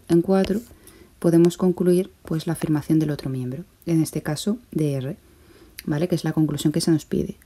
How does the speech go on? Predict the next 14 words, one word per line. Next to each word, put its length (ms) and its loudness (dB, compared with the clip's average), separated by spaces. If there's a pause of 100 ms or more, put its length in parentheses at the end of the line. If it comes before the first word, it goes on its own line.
Así 280 -2
que 180 -2
aquí 200 0
ya 140 -2
ponemos 360 0
la 80 -2
conclusión, 580 2 (320)
R, 340 2 (1900)
y 100 8
la 140 8
regla 260 4
que 100 4
hemos 180 2
aplicado, 420 -6